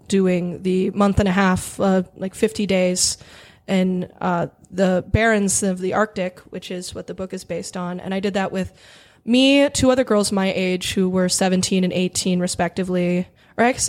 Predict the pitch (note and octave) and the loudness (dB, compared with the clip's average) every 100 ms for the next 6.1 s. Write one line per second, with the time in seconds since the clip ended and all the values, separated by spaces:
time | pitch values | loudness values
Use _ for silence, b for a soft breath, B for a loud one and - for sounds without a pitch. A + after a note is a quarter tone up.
0 | - A3+ G#3+ G#3+ G#3 G3+ F3+ - F#3+ F3+ | 0 2 2 2 0 2 0 0 0 -2
1 | F3+ F#3+ F3+ E3+ F3+ F#3 F3+ F3+ F3 F#3 | -2 -2 0 0 2 2 2 2 0 0
2 | F3+ F3+ - F3+ F3 B B B - G3+ | 0 0 0 0 -2 B B B -4 -2
3 | F#3+ - C4+ C#4+ A3+ G3+ G3 G#3+ G3+ F#3 | 0 2 0 2 2 2 2 2 2 2
4 | F3+ G3 - - - G3 F#3 F#3 F3+ F3+ | 0 -2 -2 -8 -4 -2 0 0 0 0
5 | F3+ F3+ - - G3 F#3 F3+ F#3 F#3+ F#3 | -2 -4 -8 0 2 2 0 -2 -2 -2
6 | - | -4